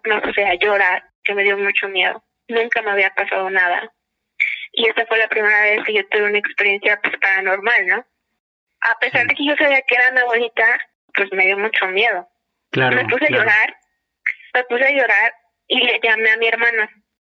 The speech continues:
Speaker 1: "¿Dónde estás?". "No, pues, estoy cortando el cabello". "Vente a la casa porque me acaba de pasar esto". "Ay, ¿cómo crees?". "No, sí, vente a la casa". Y llegó mi hermano y me dijo, "¿Qué te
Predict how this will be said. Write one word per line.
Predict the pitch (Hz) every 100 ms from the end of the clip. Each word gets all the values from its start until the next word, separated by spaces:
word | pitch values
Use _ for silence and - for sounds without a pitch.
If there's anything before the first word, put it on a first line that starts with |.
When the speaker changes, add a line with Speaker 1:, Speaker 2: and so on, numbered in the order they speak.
| -
Speaker 1:
"¿Dónde | 277 320
estás?". | - 311 285 _
"No, | 262
pues, | 277 -
estoy | - 226
cortando | 226 247 240 240
el | 240
cabello". | 220 208 208 202
"Vente | 226 254 294 381
a |
la | 349
casa | 277 262 294
porque | - 220
me | 220
acaba | 220 226
de | 247
pasar | 214 226 226
esto". | 226 190 - _ _ _ _
"Ay, | - 285
¿cómo | - 294 302 -
crees?". | 302 302 294
"No, | 277 269
sí, | - 240
vente | 254 262 285
a |
la | 262
casa". | - 226 - - _ _ _ _ _ _ _ _ _ _ _
Y | - 247 247 240 233
llegó | 208 233 226
mi | 240
hermano | 233 226 - 269 277 - - - -
y | 226
me | 220
dijo, | 220
"¿Qué | 233
te | -